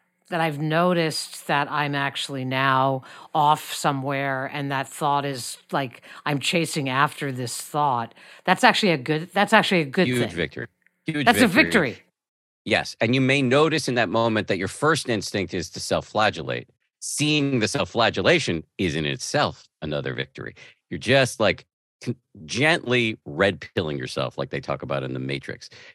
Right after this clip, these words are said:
Speaker 2: You're taking this pill that allows you to see
Speaker 1: <laughs>
Speaker 2: you're in a matrix. And the whole world is created by these thoughts, many of which are very dumb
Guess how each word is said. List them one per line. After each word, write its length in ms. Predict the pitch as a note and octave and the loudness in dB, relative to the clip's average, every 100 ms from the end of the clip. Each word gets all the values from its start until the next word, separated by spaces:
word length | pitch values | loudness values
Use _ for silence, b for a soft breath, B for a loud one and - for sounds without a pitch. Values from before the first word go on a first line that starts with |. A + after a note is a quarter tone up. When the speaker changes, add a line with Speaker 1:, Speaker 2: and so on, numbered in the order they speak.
| _ | _
Speaker 2:
You're 100 | E2+ | -6
taking 420 | - G#2+ F2 F2+ | 0 0 0 0
this 140 | F2 | -2
pill 240 | - A#2+ F#2 | 0 0 2
that 140 | D2+ | 0
allows 320 | D#2 E2+ F2 | 2 2 2
you 60 | E2+ | 0
to 80 | E2+ | -4
see 300 | - - F#3+ | -4 0 0
Speaker 1:
<laughs> 20 | |
Speaker 2:
you're 200 | F#2 G2 | 2 2
in 80 | B2 | 2
a 60 | C3+ | 2
matrix. 480 | F3 A#3+ - - - B B _ - | 0 -2 -6 -8 -16 B B _ -2
And 380 | A2+ A2 G2+ | 0 0 0
the 120 | G#2 G2 | 0 2
whole 260 | E3 E3+ E3+ | 2 0 -2
world 540 | D3 B3+ B3+ A2 G2 - - | 0 2 2 0 -4 -16 -6
is 140 | A2 F2+ | -4 -4
created 580 | - C3+ C3 A3 A#3 | -4 -2 0 -2 -2
by 180 | A#2 G#2+ | 0 0
these 240 | G#2 A#2 - | 0 -4 -6
thoughts, 480 | - - G#3+ - | -2 0 -2 -4
many 180 | C3 G3 | -4 -4
of 60 | B3 | -2
which 160 | A#2 | -2
are 100 | A2+ | -2
very 460 | F#2+ - - G#3 F2 _ | -6 -6 -8 -6 -10 _
dumb 420 | E3 G3+ E3 - | -4 -4 -8 -12